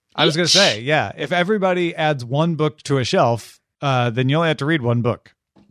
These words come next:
Speaker 2: Yeah, so I think this might even actually be worth a, a group book club message, uh, which is something
Speaker 1: Mm-hmm.
Speaker 2: I have only done maybe once or twice.
Speaker 1: <laughs>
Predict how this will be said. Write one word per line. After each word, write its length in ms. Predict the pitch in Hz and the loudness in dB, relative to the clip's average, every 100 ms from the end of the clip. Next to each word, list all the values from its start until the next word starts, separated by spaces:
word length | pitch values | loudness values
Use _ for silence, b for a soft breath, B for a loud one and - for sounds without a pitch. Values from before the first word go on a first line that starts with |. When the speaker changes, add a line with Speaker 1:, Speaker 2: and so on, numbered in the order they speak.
| _ | _
Speaker 2:
Yeah, 240 | 294 269 196 | 0 0 0
so 140 | - | -2
I 60 | 262 | 0
think 180 | 453 466 | 0 -2
this 140 | 214 | 0
might 180 | 202 240 | 2 2
even 180 | 208 196 | 0 -2
actually 280 | 196 - 202 | -2 -2 0
be 140 | 196 | 0
worth 380 | 180 185 196 - | 0 0 -2 -2
a, 300 | 185 180 175 | 0 0 -2
a 80 | - | -6
group 320 | 175 196 196 - - - | -2 -4 -4 -16 -20 -8
book 180 | 196 196 | -8 -4
club 300 | - 185 160 | -2 -2 -2
message, 800 | 170 190 254 185 - - - - | -2 0 0 -4 -6 -4 -2 0
uh, 180 | 180 175 | 0 0
which 160 | 180 139 | 0 0
is 80 | |
something 340 | 143 123 120 - | 2 2 2 2
Speaker 1:
Mm-hmm. 80 | - | 2
Speaker 2:
I 60 | 185 190 | 2 0
have 120 | 190 | 0
only 200 | 190 196 | 0 -2
done 240 | 175 175 180 | -4 -6 -6
maybe 220 | 175 175 | -6 -6
once 260 | 175 185 180 | -6 -6 -8
or 60 | |
twice. 600 | - 185 180 190 147 151 | -6 -2 2 2 2 2
Speaker 1:
<laughs> 60 | 139 | 2